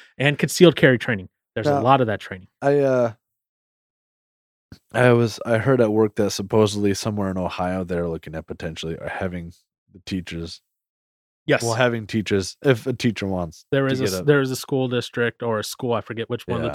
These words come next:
Speaker 2: Yeah.
Speaker 1: two, in Ohio where that's happening. That's happening in other little ones. I've seen photos from some schools, like, mostly private
Speaker 2: I,
Speaker 1: schools, where it
Speaker 2: I,
Speaker 1: says
Speaker 2: yeah.
Speaker 1: there were signs outside the school that said,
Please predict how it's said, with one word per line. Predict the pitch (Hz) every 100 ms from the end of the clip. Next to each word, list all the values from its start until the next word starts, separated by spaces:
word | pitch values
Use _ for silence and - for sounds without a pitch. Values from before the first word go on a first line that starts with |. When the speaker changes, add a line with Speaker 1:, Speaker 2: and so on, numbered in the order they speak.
| 131
Speaker 2:
Yeah. |
Speaker 1:
two, | 113 - _ 123
in |
Ohio | 123 120 113
where | 107
that's | 104 101
happening. | - 110 120
That's | 175 247
happening | 233 226 208
in | 151 135 - _ -
other | 156 156
little | 156 147 139
ones. | 143 143 156
I've | 143 131
seen | 165 147
photos | - 135 139 139 135
from | - 127 -
some | - 143 131
schools, | - 135 127
like, | 117 110 -
mostly | 143 156
private | - 117 117 156
Speaker 2:
I, | 240
Speaker 1:
schools, | 170 190 208 - - _
where | 151 147
it | 135 143
Speaker 2:
I, | 135
Speaker 1:
says | 185 151 127
Speaker 2:
yeah. | 160 - _ -
Speaker 1:
there | 151
were | 151 139
signs | - 156 151 147
outside | 135 139 147
the | 135
school | - 147
that |
said, | - 131